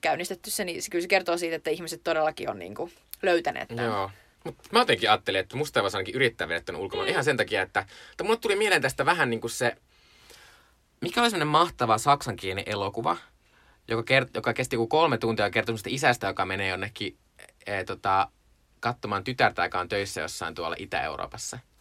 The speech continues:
Speaker 2: Siinä on semmonen mahtava, kun
Speaker 1: <gasps> Oh my god, Toni Erdmann!
Speaker 2: Joo, kun tavallaan, kun siinä oli semmoista erittäin kummallista huumoria, joka sit kuitenkin avautui, kun sä niinku annoit vaan mennä sinne
Speaker 1: Kyllä,
Speaker 2: niinku.
Speaker 1: totta.
Speaker 2: Niin tavallaan mulle tuli vähän silleen, että tää ei oo samanlaista, mutta tässä on tavallaan semmoista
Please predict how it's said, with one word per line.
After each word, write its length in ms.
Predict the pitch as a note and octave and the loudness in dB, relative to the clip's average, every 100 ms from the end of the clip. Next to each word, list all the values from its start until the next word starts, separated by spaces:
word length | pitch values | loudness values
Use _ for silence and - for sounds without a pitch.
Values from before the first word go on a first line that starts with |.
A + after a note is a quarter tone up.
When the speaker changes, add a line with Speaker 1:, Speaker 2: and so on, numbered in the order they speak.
| _ _ _ _ - - _ _ | _ _ _ _ -20 -20 _ _
Speaker 2:
Siinä 140 | - B2 | -4 0
on 40 | |
semmonen 200 | C3 C3+ | 2 2
mahtava, 220 | - - C5+ | 2 4 6
kun 200 | D5 - | 6 8
Speaker 1:
<gasps> 60 | F4+ | 8
Oh 60 | F#4 | 8
my 100 | A4+ | 10
god, 180 | E4 - - - | 8 6 2 6
Toni 200 | F4+ E4 | 8 8
Erdmann! 360 | F4 A#3 F3+ | 8 4 6
Speaker 2:
Joo, 180 | G3 C#3 | 8 8
kun 120 | D3 | 6
tavallaan, 280 | A3 A#3+ D#3+ | 8 8 8
kun 80 | - | 4
siinä 180 | A#3+ G3 | 2 4
oli 80 | |
semmoista 200 | C#3 B2+ - | 2 -4 0
erittäin 380 | E3+ A#3 - C3+ | 2 4 4 2
kummallista 440 | D3 C#3 A2 F#2+ A2 | 2 0 0 -2 -6
huumoria, 560 | G3+ C#4 C#3+ A#2+ A2+ - _ - - - | -4 0 2 4 4 2 _ -20 -14 -2
joka 200 | B3 A#3 | 2 2
sit 80 | - | 2
kuitenkin 380 | - G#3+ D3+ G3+ | -2 0 2 4
avautui, 300 | F#3 B2 A#2 | 6 4 2
kun 100 | A2+ | -4
sä 100 | A#2+ | -4
niinku 160 | A#2 | 0
annoit 380 | D#3+ D#3 B2 G2+ | 2 2 2 0
vaan 140 | A2 A2+ | 0 4
mennä 340 | C3 A2 E2+ | 4 4 0
sinne 320 | - C#4 C#4 | -4 -2 0
Speaker 1:
Kyllä, 160 | C#4 C#4 | 2 2
Speaker 2:
niinku. 200 | C4+ G#3 | 0 -6
Speaker 1:
totta. 300 | - - C4 | -6 -2 0
Speaker 2:
Niin 80 | A3+ | 4
tavallaan 260 | A3+ G#3+ | 8 8
mulle 120 | F3+ F3 | 6 2
tuli 160 | F3 | 4
vähän 200 | G3 G#3 | 6 6
silleen, 180 | D3+ C3 | 4 -2
että 140 | - B2+ | 2 6
tää 100 | E3 | 6
ei 80 | |
oo 40 | D#3 | 6
samanlaista, 640 | F#3+ F#3+ D#3 F3 D#3 B2+ | 4 6 8 8 8 2
mutta 120 | G#2+ C3+ | -4 -4
tässä 160 | C3 | -2
on 40 | C3+ | 2
tavallaan 360 | F3 D3+ A2 | 4 4 4
semmoista 380 | A2+ A2+ - | 0 -6 -2